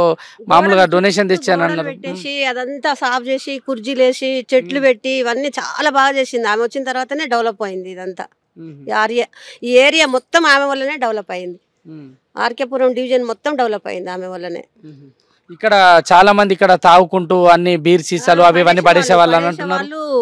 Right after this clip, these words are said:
Speaker 2: ఓ,
Speaker 1: ఉమ్.
Speaker 2: చాలా మందిని ఎప్పుడో వెనకడికి అందరిని చంపుకొచ్చి ఇక్కడ పడేసిపోయే వాళ్ళు.
Speaker 1: ఉమ్.
Speaker 2: ఆమె వచ్చి లోపల నుంచి
Speaker 1: ఉమ్.
Speaker 2: అంతా తిరిగి అన్ని జాలీలు పెట్టించి గుడికి అంతా అభివృద్ధి చేసి
Speaker 1: ఉమ్.
Speaker 2: ఇప్పుడు గవర్నమెంట్ చేసింది గుడిని.
Speaker 1: ఉమ్.
Speaker 2: అట్లా.
Speaker 1: ఇప్పుడు గవర్నమెంట్ ఆ under,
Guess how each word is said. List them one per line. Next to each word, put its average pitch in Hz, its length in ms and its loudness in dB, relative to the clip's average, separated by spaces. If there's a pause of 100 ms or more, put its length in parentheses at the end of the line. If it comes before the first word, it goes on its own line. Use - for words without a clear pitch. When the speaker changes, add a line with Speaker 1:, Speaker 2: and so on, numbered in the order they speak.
Speaker 2:
ఓ, 226 120 -2
Speaker 1:
ఉమ్. 254 160 2
Speaker 2:
చాలా 240 320 0
మందిని 254 400 2 (120)
ఎప్పుడో 247 320 -2
వెనకడికి 262 480 2
అందరిని 247 360 0
చంపుకొచ్చి 240 580 -4
ఇక్కడ 226 240 -4
పడేసిపోయే 233 500 -2
వాళ్ళు. 226 280 -2 (200)
Speaker 1:
ఉమ్. 180 180 -16
Speaker 2:
ఆమె 240 220 2
వచ్చి 262 280 -2
లోపల 262 380 0
నుంచి 285 320 -4 (380)
Speaker 1:
ఉమ్. 165 120 -14
Speaker 2:
అంతా 269 240 -4
తిరిగి 277 380 -4 (440)
అన్ని 285 360 -4
జాలీలు 254 420 0
పెట్టించి 269 500 -4 (100)
గుడికి 247 320 -8
అంతా 269 260 -2
అభివృద్ధి 240 340 -4
చేసి 262 360 -4 (220)
Speaker 1:
ఉమ్. 165 160 -18
Speaker 2:
ఇప్పుడు 285 200 -10
గవర్నమెంట్ 262 540 -2
చేసింది 226 380 -4
గుడిని. 190 340 -8 (280)
Speaker 1:
ఉమ్. 156 280 -20 (180)
Speaker 2:
అట్లా. - 200 -20 (380)
Speaker 1:
ఇప్పుడు 165 140 -18
గవర్నమెంట్ 185 420 2
ఆ 185 120 10 (560)
under, 175 260 2